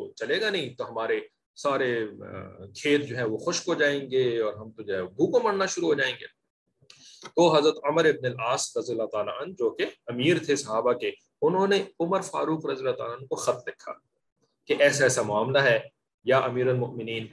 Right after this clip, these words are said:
ہم کیا کریں؟ تو آپ کو پتہ ہے کیا کیا امیر المؤمنین نے، ہے نا؟ انہوں نے ایک خط لکھا۔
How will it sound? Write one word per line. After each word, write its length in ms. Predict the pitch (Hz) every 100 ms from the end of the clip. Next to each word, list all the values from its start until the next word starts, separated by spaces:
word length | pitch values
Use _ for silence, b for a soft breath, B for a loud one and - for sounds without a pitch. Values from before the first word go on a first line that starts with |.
| _ -
ہم 140 | 135
کیا 180 | 120 107
کریں؟ 240 | 90 82 - _ _ _ _ _ _ _ _ _
تو 60 | - - -
آپ 160 | 123 123
کو 60 |
پتہ 200 | 131 156
ہے 80 | 180
کیا 160 | 165 151
کیا 200 | - 143
امیر 260 | 127 127 120
المؤمنین 640 | 113 - - 113 107 101
نے، 80 | 98
ہے 280 | _ - 226
نا؟ 100 | -
انہوں 240 | 127 127 131
نے 80 | 131
ایک 180 | 120 -
خط 240 | - -
لکھا۔ 280 | - -